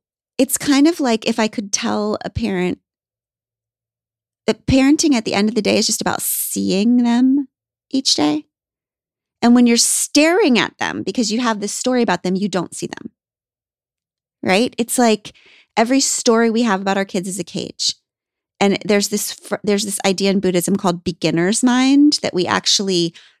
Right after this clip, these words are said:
can only see a situation or an idea or a person when we come to them with absolute freshness, right? When we let go of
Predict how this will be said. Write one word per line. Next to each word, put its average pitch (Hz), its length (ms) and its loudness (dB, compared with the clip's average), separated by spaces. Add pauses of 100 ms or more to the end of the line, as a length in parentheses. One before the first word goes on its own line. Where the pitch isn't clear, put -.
can 240 140 2
only 208 300 2
see 190 220 -2
a 185 80 2
situation 185 920 0
or 170 120 0
an 165 80 0
idea 160 400 0
or 156 160 -2
a 156 60 -4
person 202 520 -2 (220)
when 196 140 2
we 190 100 4
come 190 260 2
to 196 100 4
them 185 160 0
with 175 120 -2 (160)
absolute 180 640 -2
freshness, - 760 -4 (1300)
right? 175 260 0
When 196 140 2
we 190 100 4
let 170 280 0
go 190 160 2
of 175 100 -2